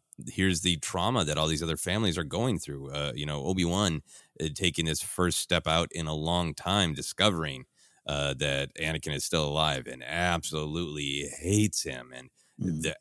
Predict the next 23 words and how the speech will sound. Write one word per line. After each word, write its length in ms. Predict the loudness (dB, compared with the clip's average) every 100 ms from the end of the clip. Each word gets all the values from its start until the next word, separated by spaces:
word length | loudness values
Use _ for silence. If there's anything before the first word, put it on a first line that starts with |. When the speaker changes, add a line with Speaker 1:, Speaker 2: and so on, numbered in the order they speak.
| 2
Speaker 1:
absolute 540 | 4 4 0 -2 -4
fear, 800 | -6 -4 2 6 6 6 2 -4 _ _
the 100 | -4
deep, 400 | -2 4 4 4
deep 280 | 2 4 4
fear 440 | 0 2 6 6 4
of 180 | -2
failing 680 | -6 -4 6 8 8 6 0
Leia, 440 | 0 4 6 4 -2
you 100 | -4
know? 280 | 0 0 -2 -6 _ _ -2
Speaker 2:
Yeah. 120 | 0
Speaker 1:
Um, 140 | 0 0
I 100 | 0
think 220 | 2 2
they're 180 | 0 -2
both 360 | 0 2 4
in 120 | 4 2
trauma, 440 | 0 2 2 0 -2
and 200 | -4 0
they 180 | 0 -2 -4
both 460 | 0 4 4 2 -6 -2
are 240 | 0 0